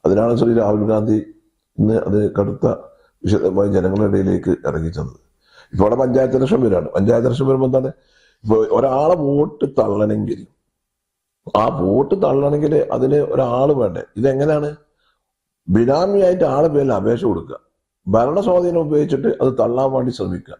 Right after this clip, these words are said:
അതല്ല ഇപ്പൊ, ഇപ്പോൾ സി പി എം ഈ തദ്ദേശ തെരഞ്ഞെടുപ്പിൽ നമ്മുടെ സംസ്ഥാനത്ത് വിവിധ പഞ്ചായത്തുകളിൽ,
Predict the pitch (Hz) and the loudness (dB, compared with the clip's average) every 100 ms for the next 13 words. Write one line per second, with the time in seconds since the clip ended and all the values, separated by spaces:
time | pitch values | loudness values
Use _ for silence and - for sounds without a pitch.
0 | - 92 127 135 143 147 139 135 123 131 | -6 0 0 2 0 0 -2 0 -2 -2
1 | 135 131 - - - 123 127 120 120 127 | -2 -4 -14 -10 -2 0 2 0 2 2
2 | 131 139 135 131 123 123 127 120 131 143 | 2 2 0 0 -2 0 0 0 0 -2
3 | - 123 127 117 117 127 123 123 131 113 | -2 -2 0 -2 -2 -2 -2 -2 -2 0
4 | 120 131 123 120 120 120 120 | 0 0 0 0 0 0 -4